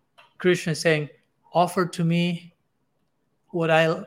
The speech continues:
what I like the most, and offer to me what you like the most." Hmm? And of course, there are, these are levels of surrender. No? In one level, it's like,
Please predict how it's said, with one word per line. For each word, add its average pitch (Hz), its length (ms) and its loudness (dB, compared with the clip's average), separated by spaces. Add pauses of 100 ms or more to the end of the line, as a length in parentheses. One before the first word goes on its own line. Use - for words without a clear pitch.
(240)
what 165 160 -2
I 165 140 4
like 160 340 2
the 143 100 -2
most, 151 640 -2 (1120)
and 160 140 -6
offer 165 300 0
to 165 180 -6
me 165 160 0
what 147 240 -2
you 180 160 0
like 135 320 0
the 123 80 -10
most." 110 520 -12 (1400)
Hmm? 131 180 -10 (1700)
And 190 80 0
of 196 80 -2
course, 233 180 4
there 220 160 8
are, 190 140 -2
these 165 180 -6
are 202 140 6
levels 196 420 2
of 180 120 -2
surrender. 196 640 -6 (420)
No? 170 200 -14
In 170 100 -8
one 170 180 0
level, 175 220 0
it's 170 160 -4
like, 151 160 -4